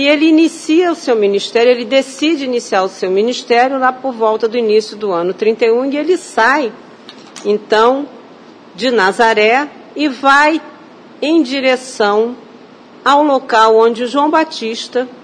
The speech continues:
costumava fazer suas pregações e realizar o seu batismo.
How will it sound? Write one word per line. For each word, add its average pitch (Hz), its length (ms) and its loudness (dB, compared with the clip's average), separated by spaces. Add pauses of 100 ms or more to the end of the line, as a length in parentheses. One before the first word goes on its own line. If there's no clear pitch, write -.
(640)
costumava 233 720 0
fazer 208 380 0
suas 196 240 -6
pregações 202 880 0
e 220 60 0
realizar 185 500 -2
o - 20 -2
seu 180 180 -8
batismo. 135 640 -8